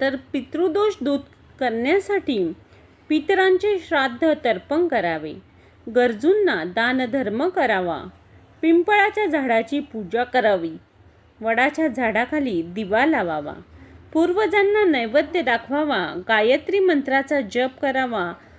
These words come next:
आणि गरज वाटल्यास पितृदोष पूजा करून घ्यावी. पितृपक्षाच्या वेळी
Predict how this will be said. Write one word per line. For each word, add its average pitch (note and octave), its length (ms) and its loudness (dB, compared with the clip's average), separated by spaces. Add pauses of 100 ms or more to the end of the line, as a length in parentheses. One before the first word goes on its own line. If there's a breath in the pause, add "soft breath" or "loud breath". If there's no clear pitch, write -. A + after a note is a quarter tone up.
(180 loud breath)
आणि B3+ 200 0
गरज A#3 480 2
वाटल्यास G#3 600 -2 (140)
पितृदोष F4+ 720 0
पूजा A3+ 440 -2
करून A3+ 420 -2
घ्यावी. F#3+ 380 -6 (880 loud breath)
पितृपक्षाच्या D#4+ 1000 2
वेळी C#4 460 2